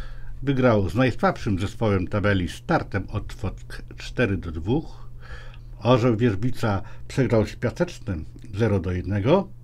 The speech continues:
Sparta Jazgarze pokonała Raszyn trzy do dwóch, a w Warszawie kibice nie zobaczyli bramek, gdzie Grom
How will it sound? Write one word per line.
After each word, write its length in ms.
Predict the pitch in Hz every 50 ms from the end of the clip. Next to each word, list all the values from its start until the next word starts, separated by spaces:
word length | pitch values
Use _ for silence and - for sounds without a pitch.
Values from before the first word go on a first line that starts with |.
| - - - - - - - - - - - - - -
Sparta 380 | - - 123 127 - - 165
Jazgarze 680 | 160 139 123 101 107 110 123 113 98 98 101 95 87 82 - - -
pokonała 420 | - - - 110 107 104 101 104 110
Raszyn 480 | 127 127 120 - - 104 85 82 80 - -
trzy 220 | - - - - 139
do 120 | 104 92
dwóch, 440 | 80 82 95 160 208 208 - - - - - - - - - - - - - - - - - - - -
a 160 | 196 156 120
w 120 | 120 143
Warszawie 680 | - - 160 127 - - - 123 113 107 113 104 98 87 85 - - - - -
kibice 500 | - 131 120 127 123 - 113 101 87 78 - - -
nie 140 | 220 233 226
zobaczyli 480 | 185 165 151 131 - - 135 123 120 120
bramek, 560 | 113 117 123 113 107 107 101 98 - - - - - - - - - - -
gdzie 240 | - 95 80 92 98
Grom 380 | 78 - 107 127 135 123 117